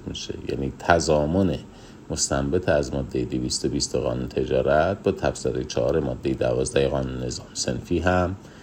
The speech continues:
انطباق داره. البته ما یک مقررهٔ خاص دیگری هم داریم به اسم گروه اقتصادی با منافع مشترک.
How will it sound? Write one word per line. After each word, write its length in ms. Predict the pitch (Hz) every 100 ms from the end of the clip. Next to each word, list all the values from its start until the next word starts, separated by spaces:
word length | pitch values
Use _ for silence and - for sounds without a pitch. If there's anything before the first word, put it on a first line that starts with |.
| - - -
انطباق 580 | 92 78 - 76 71 -
داره. 120 | - - - - - - - - - - -
البته 400 | 101 104 - 135
ما 180 | 131 123
یک 340 | 120 123 -
مقررهٔ 640 | 87 82 76 73 67 71
خاص 480 | 71 - 73 - -
دیگری 480 | 82 69 69 87 104
هم 340 | 90 98 92
داریم 500 | 90 92 90 85 78 82 - - - - - -
به 160 | 87
اسم 300 | 87 - 92
گروه 440 | 95 85 76 87 98
اقتصادی 800 | 80 - - 62 - 65 78
با 160 | 85 82
منافع 600 | 78 71 67 67 - 58
مشترک. 640 | 60 - - 69 64 -